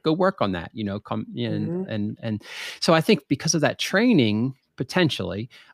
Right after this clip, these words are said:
Speaker 1: I do that all the time with myself, like, where I'm just saying, like, as an example, where, where I'm like, things are not right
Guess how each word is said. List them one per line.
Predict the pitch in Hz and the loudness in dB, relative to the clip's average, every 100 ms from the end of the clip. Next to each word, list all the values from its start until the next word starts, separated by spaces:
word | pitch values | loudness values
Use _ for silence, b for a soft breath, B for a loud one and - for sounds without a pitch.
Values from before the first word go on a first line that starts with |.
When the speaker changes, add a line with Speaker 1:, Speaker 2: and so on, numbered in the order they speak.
| - | 2
Speaker 1:
I | 247 | 8
do | 320 | 8
that | 214 147 | 8 6
all | 143 | 2
the | 131 | 2
time | - 240 | 0 2
with | 143 | 2
myself, | 107 - 269 220 | 0 0 0 0
like, | 117 - | -2 -4
where | - 143 | 0 2
I'm | 131 123 | 2 2
just | 135 | -2
saying, | 156 143 123 | 2 2 2
like, | 110 | -2
as | 120 | -2
an | 120 | 0
example, | 104 123 127 - 117 | 0 0 -2 0 -2
where, | 107 104 - | -2 -4 -6
where | 120 | -4
I'm | 113 117 | 0 0
like, | 107 - _ _ | -2 -6 _ _
things | - 170 160 | 0 0 2
are | 139 | 2
not | 120 107 | 0 -2
right | 107 135 123 101 | 2 4 4 0